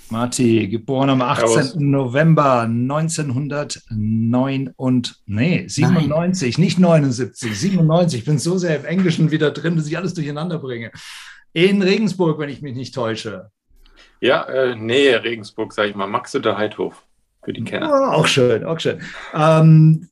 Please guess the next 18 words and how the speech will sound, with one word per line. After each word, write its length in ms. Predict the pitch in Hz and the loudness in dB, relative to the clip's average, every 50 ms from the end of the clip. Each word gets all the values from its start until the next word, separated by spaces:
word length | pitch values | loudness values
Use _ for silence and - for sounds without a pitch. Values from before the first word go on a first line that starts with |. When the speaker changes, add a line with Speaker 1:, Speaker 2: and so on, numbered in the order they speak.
| _ _ - | _ _ -8
Speaker 1:
zweitausendsiebzehn 2000 | - - - - - - 135 131 127 135 160 208 214 202 190 - 165 185 180 180 170 165 175 170 165 - - - 233 240 226 - - 185 165 139 135 127 120 113 110 | -6 -4 -4 -4 -4 -6 -6 -8 -6 -4 -2 -2 -2 -2 -2 -4 -4 -2 -2 -2 -2 -2 -2 -4 -4 -4 -4 -6 -6 -6 -6 -2 0 2 2 2 2 0 -2 -4 -4
Bavarian 640 | 123 135 127 131 139 151 170 180 185 180 175 165 165 | -6 -8 -6 -4 -2 -2 0 0 0 0 2 2 2
Men's, 520 | 165 180 196 196 185 151 135 127 123 - | 2 2 2 0 0 0 0 0 -2 -2
zweitausendachtzehn 1600 | - 151 165 175 170 165 170 165 - 170 165 165 160 170 196 190 - - - - 202 180 165 151 139 123 117 113 104 101 95 95 - _ _ _ _ _ | -6 -6 -6 -4 -4 -2 -4 -2 -2 -4 -6 -4 -4 -4 -4 -4 -6 -6 -4 0 2 2 4 4 2 2 2 0 0 -2 -6 -8 -12 _ _ _ _ _
in 200 | 160 156 165 175 | 0 0 2 2
Amerika 560 | 175 160 151 151 165 190 202 190 - 165 151 139 | 2 2 0 0 0 -2 -2 -2 -2 -2 -2 -2
ist 180 | 139 131 - | -2 -4 -6
Student, 920 | - - - 143 127 131 135 139 180 220 247 240 247 - - - - - - - | -8 -8 -8 -8 -4 -4 -2 -2 0 2 0 0 0 -2 -6 -6 -8 -8 -8 -6
ähm, 960 | 170 151 151 151 151 151 151 151 151 151 156 151 156 156 151 147 139 139 156 - | -2 0 0 2 2 2 2 2 2 2 2 2 2 2 2 0 0 -4 -6 -4
Old 280 | 151 156 165 160 - | 0 0 0 0 0
Town 280 | - 170 170 170 180 165 | -2 -2 -2 -2 -4 -6
Club 300 | 160 - 170 175 165 170 - | -4 -2 -2 -2 -2 -4 -10
Collegiate 680 | - - 196 214 226 185 151 151 139 117 - - - - - - - - | -6 -4 0 0 0 0 0 0 0 0 0 -4 -10 -10 -10 -8 -4 -4
in 160 | 151 143 151 | -2 0 2
Louisville, 720 | 160 175 190 180 180 - 175 175 214 233 220 147 117 - - _ | 4 6 6 4 4 2 2 2 4 4 4 2 0 -4 -10 _
zweitausendneunzehn 1300 | - - - 160 160 165 165 160 165 160 120 143 156 151 156 156 160 180 208 214 - - 208 196 185 190 | -14 -10 -4 -2 -2 0 2 2 2 2 2 2 2 4 4 4 4 4 2 2 0 0 0 0 0 0
und 220 | 185 190 202 208 | 0 0 -2 -2
zweitausendzwanzig 1400 | 202 - - 190 180 175 165 - 170 170 156 160 - 147 127 - - 160 156 160 165 160 - 175 165 160 - - | -2 -2 -6 -6 -6 -6 -6 -6 -6 -6 -6 -6 -6 -8 -10 -6 -4 -2 -2 0 0 0 0 0 0 0 -4 -10